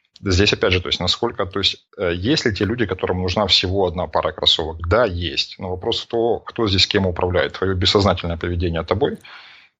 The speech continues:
или ты им? Ну, или ты, или ты своим. Ну, в общем так, никак. Не, не, не кто кем, э, кто управляет поведением человека? Сам человек или его бессознательное? То есть это его осознанный выбор иметь всего одну пару кроссовок?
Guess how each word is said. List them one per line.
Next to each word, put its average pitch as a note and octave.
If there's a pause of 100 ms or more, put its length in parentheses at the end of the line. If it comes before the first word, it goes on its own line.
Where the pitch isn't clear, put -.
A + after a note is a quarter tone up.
(100)
или A#2
ты G#2+
им? -
Ну, B2
или F2+
ты, G#2+
или G2
ты G#2
своим. F#2
Ну, G#2
в -
общем F#3+
так, -
никак. -
Не, F#3+
не, G#3
не G#3
кто E3+
кем, -
э, F#2
кто C3
управляет G#2
поведением F2+ (120)
человека? E2+
Сам -
человек F#2
или F#2+
его F2+
бессознательное? E2 (460)
То -
есть G2+
это G2
его G#2+
осознанный G2
выбор E3
иметь G#2+
всего F#2+
одну F#2
пару -
кроссовок? F2